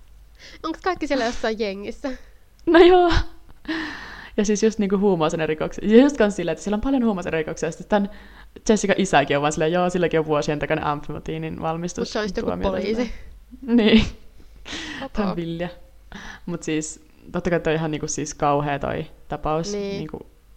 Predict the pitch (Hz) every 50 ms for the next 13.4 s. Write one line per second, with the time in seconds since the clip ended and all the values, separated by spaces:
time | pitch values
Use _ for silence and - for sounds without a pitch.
0 | - - 143 139 143 160 160 156 156 151 151 160 156 156 156 160 160 160 165 170
1 | 170 - 175 170 170 170 - - - 180 180 - 190 190 190 190 - 165 - -
2 | - - - - - - - - - - - - - - - - - - - -
3 | - - - - 190 180 170 165 160 156 - - 151 151 156 160 156 160 156 156
4 | 160 165 - 160 160 156 156 156 - 170 165 160 160 160 160 - 160 170 - -
5 | 170 170 175 175 170 170 175 180 170 175 185 - - 175 175 175 175 175 175 175
6 | 180 185 185 185 190 180 190 190 - - - - - - - - - - - -
7 | - - - - - - 190 180 185 190 - - - 202 185 202 190 190 185 185
8 | 185 180 - 190 190 196 - - 196 190 196 196 190 - - - - - - 196
9 | 190 185 - 190 190 185 - 156 156 - 165 165 170 - - 165 165 170 165 -
10 | 170 160 165 160 156 - - - - 165 165 170 170 - 170 180 170 170 170 180
11 | - - 185 175 180 170 175 175 - - - - - 170 160 156 - 160 165 160
12 | 170 175 175 - - 170 175 - 175 170 170 170 175 175 175 180 180 180 185 175
13 | 180 180 190 - - - 202